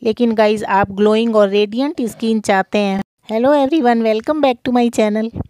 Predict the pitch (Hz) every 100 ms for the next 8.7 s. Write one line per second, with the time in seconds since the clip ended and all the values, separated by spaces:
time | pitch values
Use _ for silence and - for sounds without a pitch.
0 | _ _ _ _ _ 220 220 240 240 254
1 | 214 214 220 240 - 240 240 233 - 240
2 | 226 226 214 208 214 208 214 214 285 -
3 | 226 208 208 214 - _ _ - 247 311
4 | 311 226 214 214 240 269 247 208 214 220
5 | 214 208 196 202 254 262 254 233 233 233
6 | 233 - 214 220 214 - 214 202 233 262
7 | - 226 - 226 254 302 339 294 220 190
8 | 202 196 196 180 170 175